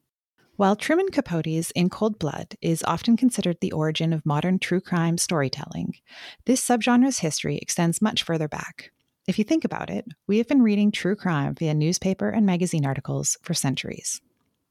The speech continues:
More recently, Thomas de Quincey's eighteen twenty-seven essay on murder, considered as one of the fine arts,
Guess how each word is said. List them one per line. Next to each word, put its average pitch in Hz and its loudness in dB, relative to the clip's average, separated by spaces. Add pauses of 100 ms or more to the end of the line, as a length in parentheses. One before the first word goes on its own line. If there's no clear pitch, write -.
(400)
More 247 8
recently, 269 2 (300)
Thomas 240 4
de - -2
Quincey's 180 0
eighteen 208 2
twenty-seven 190 2
essay - -4
on 170 2
murder, 151 2
considered 170 -2
as 147 -2
one 160 2
of 160 -2
the 180 -2
fine 170 0
arts, - -4